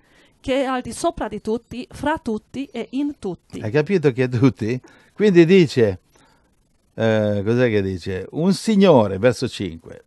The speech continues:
Speaker 2: "una fede, un battesimo, un Dio, un, un Padre, uno, uno, uno, uno", non di-, dove sono tre battesimi?
Speaker 1: Mm.
Speaker 2: E,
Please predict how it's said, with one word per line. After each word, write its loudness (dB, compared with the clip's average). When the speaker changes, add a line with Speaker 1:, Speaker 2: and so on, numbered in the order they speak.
Speaker 2:
"una 8
fede, 4
un 8
battesimo, 4
un 10
Dio, 2
un, -10
un -2
Padre, 2
uno, 2
uno, 2
uno, 0
uno", 0
non 0
di-, 0
dove 2
sono 2
tre 2
battesimi? 4
Speaker 1:
Mm. -12
Speaker 2:
E, -2